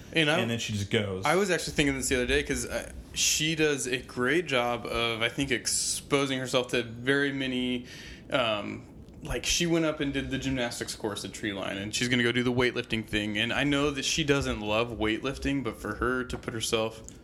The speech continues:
Speaker 1: in that scenario where she's doing something she's probably fairly uncomfortable with in front of a lot of people, I think that's a really cool thing. And I, I don't,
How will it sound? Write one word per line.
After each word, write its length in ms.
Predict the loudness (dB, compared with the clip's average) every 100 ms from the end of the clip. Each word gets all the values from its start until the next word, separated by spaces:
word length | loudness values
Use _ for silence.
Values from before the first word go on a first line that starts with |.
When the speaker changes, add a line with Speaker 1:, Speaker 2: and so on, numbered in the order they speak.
| -20 -18 -4
Speaker 1:
in 140 | 0 2
that 180 | 2 2
scenario 560 | 2 2 2 2 0
where 300 | 2 0 0
she's 320 | 0 -2 -4
doing 280 | -2 0 0
something 360 | 0 -2 -2 -4
she's 160 | -6
probably 240 | -4 0 0
fairly 340 | 0 -4 -2
uncomfortable 560 | -4 -4 -4 -2 -2 0
with 300 | 0 -2 -4 -16 -16 -16 -12 2
in 60 |
front 160 | 4 4
of 40 | 4
a 20 |
lot 120 | 0
of 60 | 0
people, 480 | -2 2 4 2 -2 -18 -18 -18 -8 2
I 100 | 4
think 160 | 4
that's 240 | 2 0 -2
a 100 | -2
really 280 | 2 4 2
cool 220 | 0 0
thing. 200 | 2 2
And 80 | 2
I, 220 | 0 0
I 40 | 0
don't, 360 | 2 0 -2